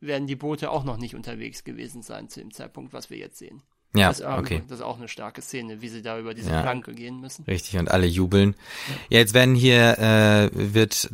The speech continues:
Speaker 2: äh, die, werden die Planken zum Boot hin losgemacht, die werden eingefahren.
Speaker 1: Mhm.
Speaker 2: Und der Tommy mit seinem Kameraden und dem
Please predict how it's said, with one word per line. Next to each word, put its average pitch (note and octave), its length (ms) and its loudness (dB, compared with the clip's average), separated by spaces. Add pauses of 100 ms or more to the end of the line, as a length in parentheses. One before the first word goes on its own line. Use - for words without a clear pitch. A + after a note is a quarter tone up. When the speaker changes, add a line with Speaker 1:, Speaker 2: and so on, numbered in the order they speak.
(120)
Speaker 2:
äh, - 680 0 (1300)
die, - 140 -2
werden G2+ 160 6
die G2+ 80 2
Planken A2+ 480 2
zum F#2+ 240 2
Boot B2+ 240 6
hin F#3+ 380 6
losgemacht, E3 720 4
die G#2 100 2
werden G#2 160 4
eingefahren. D3 720 4 (1040)
Speaker 1:
Mhm. C#3 300 -14 (1800)
Speaker 2:
Und G#2+ 680 2
der G2+ 260 0
Tommy A2 380 4
mit G#2 160 4
seinem G2+ 220 4
Kameraden G#2 500 4
und G2+ 320 2
dem F#2+ 380 4